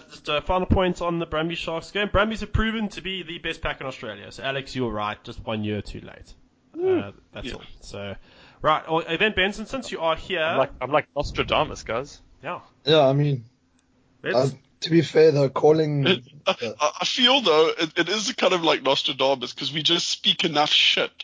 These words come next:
Speaker 3: <laughs>
Speaker 2: that
Speaker 3: Yeah.
Speaker 2: eventually something we say will apply to something.
Speaker 3: Yeah, it's like
Speaker 2: And we
Speaker 3: infinite
Speaker 2: can act
Speaker 3: number of
Speaker 2: like
Speaker 3: monkeys
Speaker 2: we
Speaker 3: on infinite number of keyboards.
Speaker 2: <laughs> Yeah, but, like, eventually,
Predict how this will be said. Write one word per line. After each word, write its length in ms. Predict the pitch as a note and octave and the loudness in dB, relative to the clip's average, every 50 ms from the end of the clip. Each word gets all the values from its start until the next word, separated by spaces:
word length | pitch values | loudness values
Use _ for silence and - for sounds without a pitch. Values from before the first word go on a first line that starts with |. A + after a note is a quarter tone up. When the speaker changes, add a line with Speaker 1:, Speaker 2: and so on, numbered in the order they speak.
| - _ _ | -20 _ _
Speaker 3:
<laughs> 180 | _ _ _ - C#3+ A#2 A#2 - - | _ _ _ -10 -8 -8 -8 -2 0
Speaker 2:
that 180 | D3+ D3 D3+ - | 2 2 4 4
Speaker 3:
Yeah. 80 | A3 - | 2 2
Speaker 2:
eventually 540 | C#3+ G3+ F3 D3+ D#3+ B2+ G#2+ G#2 F#3+ D#3+ | 4 4 4 4 4 2 2 0 -4 -6
something 480 | D#3+ - - F#3+ E3+ - - - G3 E3+ | -4 -4 -4 -4 -4 -6 -4 -4 -4 -2
we 100 | D#3 D#3+ | -2 -4
say 300 | D3+ - - F3 D3+ D3+ D#3 | -2 0 2 4 4 4 2
will 180 | C#3+ D3 C#3 | 2 0 0
apply 320 | C#3+ - - E3 C#3+ C#3+ D3 | 0 0 2 2 2 2 2
to 180 | - F3 - | 2 0 -2
something. 340 | - - - G#3+ - C#3 C3 | -2 0 0 0 0 0 -2
Speaker 3:
Yeah, 140 | A#2 G#2+ C3 A#2 A#2+ | -2 -2 -4 -6 -6
it's 120 | - - | -4 -2
like 140 | E3 C#3+ - | -2 0 0
Speaker 2:
And 100 | E3 E3+ | -2 -6
we 60 | E3 D3+ | -6 -6
Speaker 3:
infinite 220 | D#3 - F3+ - - | -4 -2 -2 0 2
Speaker 2:
can 80 | - | 0
act 100 | - - | 0 0
Speaker 3:
number 60 | C#3 | 0
of 60 | C#3+ E3+ | 0 0
Speaker 2:
like 120 | D#3 D#3 | 2 2
Speaker 3:
monkeys 380 | B2+ C3+ C#3+ C#3+ C#3+ C#3 C3+ A2+ | 0 -2 -4 -6 -8 -10 -8 -8
Speaker 2:
we 60 | A2 B2 | -8 -8
Speaker 3:
on 80 | A#2 | -8
infinite 340 | B2+ D3 C3 A#2+ - C#3 B2 | -10 -14 -18 -16 -14 -10 -8
number 240 | B2 B2 B2 A#2 B2+ | -6 -6 -6 -6 -6
of 120 | A#2+ A2+ - | -8 -8 -10
keyboards. 500 | - C#3 A#2 A2+ B2 C3+ C3+ - - - _ | -14 -14 -12 -10 -10 -10 -10 -12 -16 -20 _
Speaker 2:
<laughs> 40 | _ _ _ - - - - - - - E4 - | _ _ _ -20 -20 -18 -12 -4 0 0 0 2
Yeah, 180 | C#4 A#3 G#3+ E3+ | 2 2 4 4
but, 100 | D#3+ E3+ | 4 4
like, 180 | F3+ F#3 F#3+ - - | 4 4 2 2 0
eventually, 760 | F#3+ C#3+ D#3+ F3 A3 A#3+ - - - F#3 F3+ E3+ E3 D#3 | 0 2 2 2 2 2 2 2 0 0 -2 -6 -8 -8